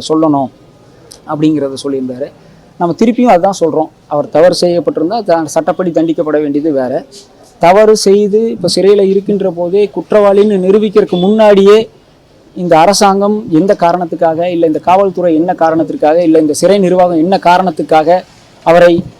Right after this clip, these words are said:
எல்லா இடத்துல இருந்து வித்தியாசப்படுத்தி சிறைக்குள் ஒரு காவலரை வைத்து இருபத்தி நாலு மணி நேரம் அவரை கண்காணிக்கிறாங்கங்கிறது தெரியல. அவருக்கு நல்லாவே தெரியும் கையில் அடிபட்டிருந்தது.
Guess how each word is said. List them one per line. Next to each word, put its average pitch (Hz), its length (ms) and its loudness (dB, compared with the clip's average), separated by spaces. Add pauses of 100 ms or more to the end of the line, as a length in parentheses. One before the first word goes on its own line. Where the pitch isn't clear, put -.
(160)
எல்லா 240 420 4
இடத்துல 226 320 0
இருந்து 220 260 2
வித்தியாசப்படுத்தி 196 880 0
சிறைக்குள் 247 600 4
ஒரு 214 120 6
காவலரை 202 480 4
வைத்து 196 560 2
இருபத்தி 202 340 2
நாலு 202 240 0
மணி 185 200 -2
நேரம் 202 260 0
அவரை 180 220 2
கண்காணிக்கிறாங்கங்கிறது 160 920 -4
தெரியல. 139 300 -2 (460)
அவருக்கு 170 300 2
நல்லாவே 208 340 4
தெரியும் 196 380 -4
கையில் 214 260 2
அடிபட்டிருந்தது. 175 760 2